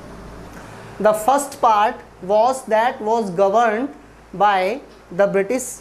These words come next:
themselves. The second one was that the people in, uh, that part were governed by the hereditary rulers, and the third was under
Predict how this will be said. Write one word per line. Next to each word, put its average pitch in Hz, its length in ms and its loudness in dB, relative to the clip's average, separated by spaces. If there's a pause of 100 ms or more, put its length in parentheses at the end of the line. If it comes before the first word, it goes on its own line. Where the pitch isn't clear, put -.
(100)
themselves. 220 680 0 (460)
The 190 140 2
second 233 420 0
one 285 180 2
was 247 360 2
that 226 280 0 (360)
the 196 160 0
people 285 540 0 (320)
in, 233 300 0 (100)
uh, 170 160 0
that 226 380 2
part 214 360 2
were 220 120 -2
governed 214 560 0
by 202 420 0 (360)
the 202 140 2
hereditary 240 720 -2 (180)
rulers, 220 560 0 (100)
and 202 180 0
the 202 100 2
third 226 440 0
was 226 280 -2
under 196 440 -2